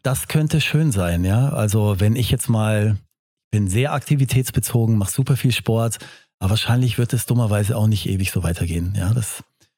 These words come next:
ähm, ich sehe das ja bei meiner Mutter gerade, die für mich ein gutes Beispiel ist, dass es wichtig ist, sich Ressourcen aufzubauen, regelmäßig auch vorher schon, die man im Alter behalten kann.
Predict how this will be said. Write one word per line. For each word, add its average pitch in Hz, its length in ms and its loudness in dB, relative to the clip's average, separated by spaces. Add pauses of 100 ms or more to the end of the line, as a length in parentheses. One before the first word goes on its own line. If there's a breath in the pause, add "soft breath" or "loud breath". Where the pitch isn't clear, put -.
(280)
ähm, 98 320 2
ich 90 100 -2
sehe 107 100 0
das 101 100 -2
ja 107 60 2
bei 98 200 2
meiner 90 240 0
Mutter 127 280 2
gerade, 113 240 2
die 107 80 0
für 113 120 0
mich 104 180 0
ein 107 40 -2
gutes 107 220 0
Beispiel 104 380 0
ist, 101 200 -2
dass 98 100 0
es 98 160 -4
wichtig 104 320 -2
ist, 104 140 -4
sich - 180 -2
Ressourcen 107 380 -2
aufzubauen, 98 520 0
regelmäßig 98 640 -2
auch 92 80 -6
vorher 123 300 2
schon, 143 300 0 (540 loud breath)
die 113 40 0
man 104 120 4
im 98 100 2
Alter 98 280 0
behalten 104 340 0
kann. 127 340 0